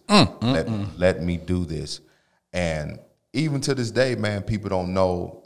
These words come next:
Speaker 2: that I was going places to speak. They would tell me that, "Hey, we received these phone calls, we received these emails from this person." And they would tell me the name, and I would just, like, drop my head, and I'm just like, "Man, are you serious?" And,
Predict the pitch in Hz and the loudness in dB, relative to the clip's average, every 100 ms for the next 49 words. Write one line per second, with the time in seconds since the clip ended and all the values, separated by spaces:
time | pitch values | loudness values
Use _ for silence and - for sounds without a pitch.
0 | - 85 80 - - 90 87 - 95 95 | -4 -2 -2 0 2 2 0 -2 2 2
1 | 85 - 82 80 78 - - - - 87 | 2 0 0 -4 -6 -6 -6 -4 -2 -2
2 | 71 - _ _ _ _ _ - 85 78 | -4 -12 _ _ _ _ _ -4 -2 0
3 | 78 90 85 82 82 78 85 - 92 92 | 0 2 2 0 -4 -4 -6 -4 0 0
4 | 78 82 78 - 85 82 82 - 87 85 | 0 -4 -6 -6 -6 -6 -6 -2 0 0
5 | - 82 82 80 80 78 76 - 82 80 | 0 0 0 -6 -8 -8 -8 -6 -4 -6
6 | - 90 90 82 80 76 - - - _ | -6 -6 -2 0 -2 -4 -8 -14 -20 _
7 | _ - 90 78 80 - 101 87 - 73 | _ -2 0 0 -2 2 4 4 0 -8
8 | 71 - _ _ _ 82 78 82 76 98 | -10 -16 _ _ _ -8 -4 -4 0 2
9 | 90 87 82 82 92 90 85 78 78 78 | 4 4 0 4 4 4 2 0 -2 -2
10 | 73 78 80 78 80 82 80 82 80 92 | -6 -8 -8 -8 -8 -8 -6 -6 0 4
11 | 87 82 80 82 80 78 85 85 82 85 | 4 2 -2 -4 -6 -4 -4 -4 -8 -8
12 | 85 85 82 82 80 - 92 90 82 78 | -8 -10 -12 -14 -10 -8 -4 -2 -4 -8
13 | 76 80 | -12 -14